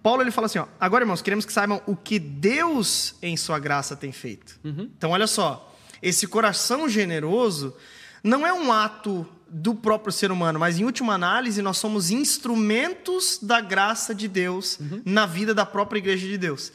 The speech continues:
Speaker 2: É.
Speaker 1: Então, olha só, o, o que o texto diz é o seguinte: o que Deus, em sua graça, tem feito por meio das igrejas.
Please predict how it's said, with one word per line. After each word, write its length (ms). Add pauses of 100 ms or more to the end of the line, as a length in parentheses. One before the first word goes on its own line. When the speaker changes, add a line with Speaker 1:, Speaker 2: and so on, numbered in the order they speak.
(120)
Speaker 2:
É. 120
Speaker 1:
Então, 180
olha 120
só, 380 (260)
o, 240
o 40
que 120
o 40
texto 300
diz 160
é 40
o 40
seguinte: 580
o 100
que 240
Deus, 680
em 140
sua 300
graça, 320
tem 140
feito 320
por 80
meio 160
das 160
igrejas. 500